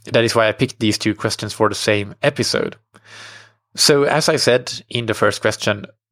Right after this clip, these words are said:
I believe strongly that, uh, that during the season you should be hitting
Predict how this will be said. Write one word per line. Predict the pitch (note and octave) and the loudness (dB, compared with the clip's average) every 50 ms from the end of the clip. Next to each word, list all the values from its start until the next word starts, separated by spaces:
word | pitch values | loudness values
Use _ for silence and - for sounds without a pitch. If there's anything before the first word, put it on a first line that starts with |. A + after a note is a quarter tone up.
| _ _ _ _ | _ _ _ _
I | - B2+ C3+ C#3 C#3 | -2 0 0 0 -2
believe | C3 B2 A#2 B2 A#2+ A#2 A#2 A2+ G#2+ G2+ - - | -2 0 0 2 4 4 4 2 0 -2 -4 -10
strongly | - - - A#2 A2 G#2+ A2 G#2 G#2 | -10 -2 0 2 2 2 2 2 4
that, | G2+ G2+ G2+ - - _ - | 4 4 2 2 -2 _ 2
uh, | G#2+ G2+ G2+ - - | 2 4 4 2 0
that | - - - | -6 -8 -2
during | - F#3 G3 F3 | 2 2 4 4
the | C3 B2 | 4 2
season | - B2+ A2+ - - G#2 | 2 2 2 2 0 -4
you | G#2 G2 | -4 -4
should | - - C3+ B2+ A2+ | 0 0 0 0 0
be | G2+ A#2+ A2+ | 2 0 0
hitting | G2+ - - A2+ - - A#2 G#2 G2+ | 2 0 -2 -4 -2 -2 -4 -4 -6